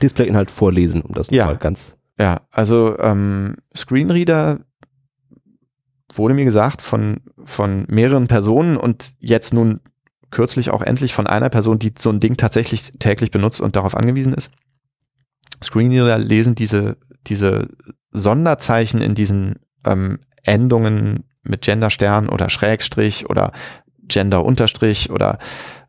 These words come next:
Speaker 2: äh, auch das Binnen-I und so. Ähm, also die lesen diese Sonderzeichen mit. Wenn ich also sage, wenn ich schreibe Autor Sternchen in, dann liest die Software mir, mir wortwörtlich vor Autor Stern in.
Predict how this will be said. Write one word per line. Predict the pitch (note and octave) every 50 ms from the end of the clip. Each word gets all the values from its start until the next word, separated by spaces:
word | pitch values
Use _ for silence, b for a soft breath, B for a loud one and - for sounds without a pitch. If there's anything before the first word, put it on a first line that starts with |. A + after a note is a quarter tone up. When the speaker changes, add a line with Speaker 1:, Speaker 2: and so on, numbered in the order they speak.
| _ _
Speaker 2:
äh, | - F#2+ F2+ F2 E2+ F2+ - - -
auch | - G#2 -
das | - A2 G2+ - - - - _ _ - - _ _ _ _ _ _ _ _ -
Binnen-I | G#2 A2 A2 A#2+ C3+ B2 - - C3 B2+ C3 C3 C3+ C3+ C3 b b b b b _
und | - A#2+
so. | A#2+ B2+ B2+ B2 B B B B B B B B B B B _ _ -
Ähm, | A#2 A2 G#2+ G#2+ G#2
also | - A2 G#2+ G#2+
die | A2+ A2
lesen | B2+ D3 D#3+ D#3+ C#3+
diese | B2 A#2 A#2
Sonderzeichen | G#2 A2+ C3 D#3+ F3 D3+ - B2 G#2+ G2+ G#2 G#2
mit. | C#3 F#3+ - - - _ _ _ _
Wenn | A2+ A2
ich | A2+ A#2+
also | - A2+ A2
sage, | G#2+ A2 A2 A#2 A#2+ A#2 A2+ A2+ A2 -
wenn | - A#2
ich | A2 G#2+
schreibe | - G#2+ B2+ C#3 E3 F3+ E3+ E3 - -
Autor | - A2+ B2+ D3 C#3+ - - C3+ C3+ C3 C3
Sternchen | - - A#2 A2+ A#2 A#2 - G2 F2+
in, | A2+ B2+ D3+ F3+ G#3+ A#3+ - _ _ _ _ _ _ _ _
dann | - G#2+ G2
liest | G2 A2+ C#3 E3+ - -
die | C3
Software | A#2 - B2 C#3 - - - C3+ B2
mir, | A2 A2+ G#2+ G#2+ G#2 - _
mir | - - A2 G#2+ G#2+ G2+
wortwörtlich | G#2 A2+ B2+ B2 A2 G#2+ A2+ - A#2 - -
vor | - A2 A2 A2+ A2+ - - -
Autor | G#2 G#2+ A#2+ - - A2+ A#2 A2+ A2
Stern | - - G#2 F#2+ F#2+ G2+ -
in. | - F2+ F2+ F2+ F#2